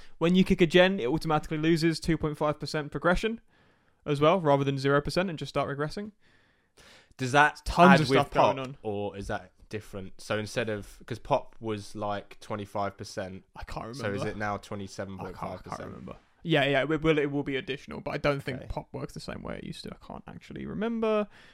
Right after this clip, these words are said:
Speaker 2: Is that a perk change?
Speaker 1: Think they changed pop, yeah.
Speaker 2: They've already changed pop to make it like a, whatever it is, a fifty or forty second
Speaker 1: Oh, no, no, no, they didn't,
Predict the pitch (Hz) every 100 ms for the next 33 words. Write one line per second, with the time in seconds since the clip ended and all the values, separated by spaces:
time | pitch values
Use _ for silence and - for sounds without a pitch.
0 | - 95 113 110 - 131 - - 92 92
1 | 92 185 196 - 165 170 170 175 165 160
2 | - - 143 127 - 147 185 226 269 247
3 | 240 302 311 240 - 175 147 123 - 113
4 | 113 - 156 151 160 170 165 165 - 160
5 | 147 147 - - - 151 165 160 156 147
6 | 131 131 - - - - - 165 - 147
7 | 131 - 151 139 123 143 135 143 131 180
8 | 214 214 196 185 170 160